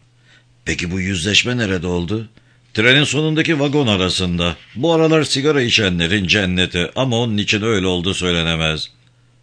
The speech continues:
"Onu da öldürdün." "Tabii ki, sonra da raylara attım. Yapmak zorundaydım Roper, bunu anlamalısın. Bu G R U salakları her şeyi mahvederlerdi." "Bu arada G R U'dan bahsetmişken, Boris Luşkov Londra Büyükelçiliğine geldi mi?"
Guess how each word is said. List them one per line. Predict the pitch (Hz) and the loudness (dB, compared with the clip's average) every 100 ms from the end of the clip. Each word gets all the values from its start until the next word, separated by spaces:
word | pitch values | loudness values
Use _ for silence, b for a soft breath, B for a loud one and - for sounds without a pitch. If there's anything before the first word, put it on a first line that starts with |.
| _ | _
"Onu | 90 123 127 | -6 -4 -2
da | |
öldürdün." | 113 92 85 73 78 65 - B B B B - | -2 -2 -4 -6 -8 -10 -14 B B B B -2
"Tabii | 147 101 87 | 0 2 2
ki, | 82 | 0
sonra | 80 131 117 107 | -2 -2 0 0
da | 113 | 2
raylara | 107 92 92 92 | 2 2 2 0
attım. | 85 - 80 76 - | -2 -4 -6 -6 -8
Yapmak | 80 107 117 147 120 | -2 -2 0 -2 0
zorundaydım | 160 151 139 113 95 95 87 | 2 2 2 2 2 2 2
Roper, | 120 127 98 73 | 0 0 -2 -2
bunu | 104 | -2
anlamalısın. | 113 113 117 123 135 95 80 69 B B B 90 | 0 0 -2 0 0 0 -2 -4 B B B 0
Bu | 139 143 | 2 4
G | 139 147 | 4 4
R | 131 143 | 4 4
U | 165 | 2
salakları | - 104 90 92 95 95 | 2 2 0 0 0 2
her | 151 | 4
şeyi | - 139 131 | 4 2 2
mahvederlerdi." | 117 127 110 98 92 87 87 85 80 80 76 B B B B B B B B - | 2 0 0 0 0 0 0 0 -2 -4 -6 B B B B B B B B -6
"Bu | 92 95 | 0 2
arada | 95 92 | 2 2
G | 90 95 95 | 2 2 2
R | |
U'dan | 101 101 104 95 | 2 2 2 2
bahsetmişken, | 95 85 92 90 98 - 90 87 B B | 0 0 -2 0 0 2 2 0 B B
Boris | 85 123 139 131 | 0 2 2 0
Luşkov | 98 151 151 156 147 127 | 0 2 2 2 2 4
Londra | 143 143 139 | 2 2 2
Büyükelçiliğine | 143 143 143 143 143 147 147 151 | 4 4 4 2 2 2 2 2
geldi | 139 143 170 | 4 4 2
mi?" | 170 87 | 2 0